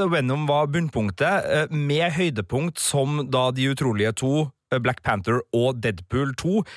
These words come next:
Vi må vel si at det her har vært et av de mest varierte og beste superheltårene på kino på ei stund, eh, og enkeltfilmer har kanskje tidligere vært enda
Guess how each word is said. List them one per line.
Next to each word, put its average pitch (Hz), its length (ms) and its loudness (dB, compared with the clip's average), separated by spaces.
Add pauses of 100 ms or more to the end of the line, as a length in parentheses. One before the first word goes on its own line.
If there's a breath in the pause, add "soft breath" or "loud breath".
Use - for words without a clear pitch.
(140 loud breath)
Vi 143 60 0
må 135 160 2
vel 240 100 2
si 123 220 0
at 107 100 -2
det 135 80 0
her 120 160 6
har 117 100 2
vært 120 300 -2
et - 180 -6
av 120 160 4
de 127 300 2 (140)
mest 123 260 0
varierte 120 480 0
og 113 140 -2
beste 107 420 -2
superheltårene 95 1120 -2
på - 100 -2
kino 95 360 -2 (160)
på 101 340 0
ei 107 400 0
stund, 233 480 -2
eh, 185 320 2
og 170 720 2 (280 loud breath)
enkeltfilmer 127 760 0
har 151 80 -2
kanskje 143 180 -2
tidligere 117 320 0
vært 135 240 -2
enda 139 380 0